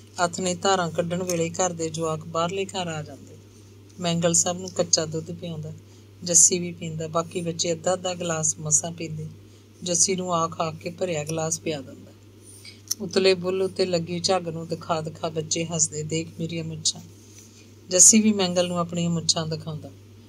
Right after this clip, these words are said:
ਮੈਂਗਲ ਉਹਦੀਆਂ ਮੁੱਛਾਂ ਦੇਖ ਕੇ ਖੁਸ਼ ਹੁੰਦਾ ਕਿ ਵੱਡਾ ਹੋ ਜਾਏਗਾ ਤੇ ਇਹਦੇ ਸੱਚੀ ਮੁੱਚੀ ਮੁੱਛਾਂ ਆ ਜਾਣਗੀਆਂ।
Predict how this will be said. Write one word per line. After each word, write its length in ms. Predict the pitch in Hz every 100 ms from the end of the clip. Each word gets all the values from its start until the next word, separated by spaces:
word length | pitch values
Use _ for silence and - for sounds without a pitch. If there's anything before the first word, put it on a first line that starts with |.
| - - 185
ਮੈਂਗਲ 320 | 180 180 185
ਉਹਦੀਆਂ 240 | 180 185
ਮੁੱਛਾਂ 340 | 180 170 - 175
ਦੇਖ 200 | 165 160
ਕੇ 120 | 165
ਖੁਸ਼ 340 | - 185 -
ਹੁੰਦਾ 280 | 175 151 151
ਕਿ 200 | 151 170
ਵੱਡਾ 340 | 165 160 151
ਹੋ 160 | 156 160
ਜਾਏਗਾ 440 | 156 151 156 165
ਤੇ 180 | 170 175
ਇਹਦੇ 160 | 175 175
ਸੱਚੀ 340 | 160 175 180
ਮੁੱਚੀ 280 | 185 170 175
ਮੁੱਛਾਂ 340 | 160 156 -
ਆ 120 | 151 135
ਜਾਣਗੀਆਂ। 460 | 139 135 160 165